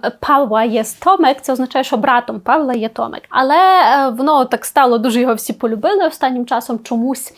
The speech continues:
і воно стало дуже популярне, і часто можете його серед молоді почути замість слова брат.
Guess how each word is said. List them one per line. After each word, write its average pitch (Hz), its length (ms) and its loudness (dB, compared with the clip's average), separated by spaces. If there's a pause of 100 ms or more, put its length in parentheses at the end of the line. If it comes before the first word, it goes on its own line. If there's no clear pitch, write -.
і 277 100 -2
воно 254 140 -2
стало 240 220 -2
дуже 233 200 -4
популярне, 339 600 0
і 294 40 -6
часто 262 320 -6
можете 233 240 -8
його 220 120 -8
серед 220 260 -10
молоді 214 320 -8
почути 226 440 -10
замість 214 300 -6
слова 202 200 -6
брат. - 340 -16